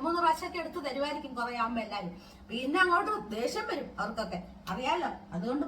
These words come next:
പറ്റുന്നത്രയും കാലം നല്ലതായിട്ട് തന്നെ ചെയ്ത് കുഴപ്പമില്ലാത്ത രീതിയിൽ നടക്കുക. പിന്നെ, ആ, ദൈവം ഒരസുഖങ്ങൾ വരുത്തി വെക്കുന്ന നമുക്ക് ആർക്കും ഒന്നും പറയാൻ പറ്റാതെ ദൈവം നമുക്ക് തരുന്ന അസുഖം കേട്ടോ. അതുകൊണ്ട് നമ്മൾ അതിനെ ആർക്കും ഒന്നും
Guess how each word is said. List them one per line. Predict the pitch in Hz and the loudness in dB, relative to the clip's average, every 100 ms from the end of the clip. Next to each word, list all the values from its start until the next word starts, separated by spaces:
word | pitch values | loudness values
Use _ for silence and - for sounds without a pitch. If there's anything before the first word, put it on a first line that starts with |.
| 214 | -2
പറ്റുന്നത്രയും | 185 254 285 330 403 440 359 | -4 -2 0 0 0 0 2
കാലം | 285 370 349 | 2 2 0
നല്ലതായിട്ട് | 202 185 233 247 330 | -2 -2 -2 0 2
തന്നെ | 330 - | 0 0
ചെയ്ത് | 233 220 370 - - - - 175 202 | -2 -2 -4 -6 -16 -16 -6 -4 0
കുഴപ്പമില്ലാത്ത | 233 247 285 285 311 320 | -2 4 4 6 0 -2
രീതിയിൽ | 277 330 302 | 0 0 0
നടക്കുക. | 185 175 226 175 - - - - - - - | -2 -2 -2 -2 -4 -14 -20 -20 -18 -18 -8
പിന്നെ, | 254 277 392 - - - | 0 4 2 0 -10 0
ആ, | 202 196 254 | 2 2 0
ദൈവം | 311 392 370 370 | 6 6 6 4
ഒരസുഖങ്ങൾ | 285 262 - 370 392 415 302 | 4 2 2 2 2 2 2
വരുത്തി | 262 - 453 | 0 2 2
വെക്കുന്ന | 392 349 330 311 | 4 2 2 2
നമുക്ക് | 262 - 247 | -2 0 2
ആർക്കും | 247 - 269 | 2 0 -4
ഒന്നും | 240 359 349 | 0 2 2
പറയാൻ | 196 196 214 | -2 -4 -6
പറ്റാതെ | 185 190 208 214 | -6 -6 -6 -8
ദൈവം | 247 311 277 | -4 -4 -2
നമുക്ക് | 180 180 175 | -2 -4 -6
തരുന്ന | 156 170 - | -4 -4 -6
അസുഖം | - - - | -12 -10 -4
കേട്ടോ. | 320 - - - - - 175 | -2 -4 -8 -18 -18 -8 -4
അതുകൊണ്ട് | 214 233 233 214 | 0 0 -2 -2
നമ്മൾ | 226 202 | -2 0
അതിനെ | 202 269 226 196 | 0 -2 -4 -4
ആർക്കും | 190 - 370 - 180 | -6 -4 -4 -2 -4
ഒന്നും | 185 247 | -2 -2